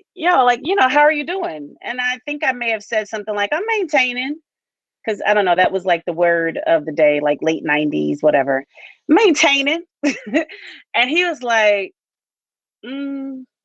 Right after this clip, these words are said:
that's not very good." <laughs> Doesn't sound like a very good place to be. And he too is a social worker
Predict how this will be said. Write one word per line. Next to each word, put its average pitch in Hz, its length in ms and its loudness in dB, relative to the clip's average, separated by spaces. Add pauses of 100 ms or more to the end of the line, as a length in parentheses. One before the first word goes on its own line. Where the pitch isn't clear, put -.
(500)
that's 277 260 -2
not 427 280 0
very 440 260 4
good." 554 440 4
<laughs> - 40 -20
Doesn't 403 360 -2
sound 320 340 0 (180)
like 320 220 0
a 277 80 -2
very 285 340 0
good 294 300 -4
place 294 280 -12
to 254 140 -20
be. 269 300 -18 (260)
And 262 100 2
he 359 160 4
too 392 260 -2
is 320 100 0
a 294 80 0
social 277 400 2
worker 214 520 -2